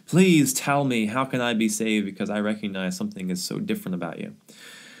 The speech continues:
They don't just learn these things by you being nice. Okay? That is such a lie, and it's really a cowardice thing. When people say, "Oh, no, no, no, I don't bring the gospel with words. I don't speak like Pope says."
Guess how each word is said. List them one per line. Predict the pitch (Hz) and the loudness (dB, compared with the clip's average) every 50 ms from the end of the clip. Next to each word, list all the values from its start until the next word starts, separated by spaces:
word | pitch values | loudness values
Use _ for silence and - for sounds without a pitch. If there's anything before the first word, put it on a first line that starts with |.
| - _ | -20 _
They | _ 127 131 | _ 4 6
don't | 127 156 190 196 - | 6 6 4 4 4
just | - 175 147 - 123 | 4 4 4 4 2
learn | 113 107 113 107 113 110 113 117 127 135 | 0 0 -2 -2 2 4 6 6 6 6
these | 131 127 120 - - | 4 4 4 2 2
things | - 113 113 113 107 101 | 2 4 4 4 2 2
by | 98 104 | 2 2
you | 101 98 101 104 | 2 4 4 4
being | 101 98 98 92 90 82 | 4 4 2 0 0 -2
nice. | 82 80 78 80 - - - - _ _ _ _ _ _ _ _ _ _ _ _ _ _ _ _ _ _ | -4 -10 -10 -10 -10 -12 -12 -14 _ _ _ _ _ _ _ _ _ _ _ _ _ _ _ _ _ _
Okay? | - - 110 107 107 113 | 0 2 4 4 4 2
That | 113 - 120 113 | 2 2 2 4
is | 104 104 - | 4 2 0
such | - - - - 127 120 - | 0 -2 0 2 0 2 2
a | 135 120 | 2 2
lie, | 107 101 98 98 98 98 | 2 2 2 2 2 2
and | 98 95 | 0 0
it's | 95 92 - | -2 -2 0
really | 117 123 123 113 104 - - | 0 2 2 2 2 0 -2
a | 98 | -6
cowardice | - - - - 95 95 95 98 98 90 90 90 90 - - - - - | -8 -8 -4 -2 0 0 2 0 2 2 0 0 0 -2 -4 -4 -6 -8
thing. | - - - 98 95 98 101 101 98 92 - _ - - - - - - - - - - - - | -8 -4 -4 -2 -2 -2 -2 -4 -6 -10 -12 _ -20 -20 -20 -20 -20 -20 -20 -20 -20 -20 -20 -6
When | - 110 101 | -6 -2 0
people | 135 139 135 135 120 | 2 2 2 2 2
say, | - - 120 110 107 110 | 4 4 4 4 4 4
"Oh, | 123 120 117 | 4 4 4
no, | 110 110 107 104 | 6 6 4 4
no, | 101 | 4
no, | 98 92 | 4 4
I | 92 107 | 4 4
don't | 123 131 120 | 4 4 2
bring | 117 120 107 101 | 2 2 2 2
the | 98 | 2
gospel | 92 98 95 98 98 - 92 87 | 2 0 0 0 -2 -4 -4 -4
with | 82 82 - | -4 -4 0
words. | 101 107 117 113 98 90 90 90 | 2 4 4 6 4 4 4 4
I | 104 113 | 4 4
don't | 113 107 98 | 4 2 0
speak | 98 - - - 120 110 104 104 | -2 -4 0 2 4 4 4 2
like | 101 95 90 92 - | -2 -4 -4 -2 0
Pope | 110 104 101 104 | 0 0 0 0
says." | - 95 92 92 | -2 0 0 0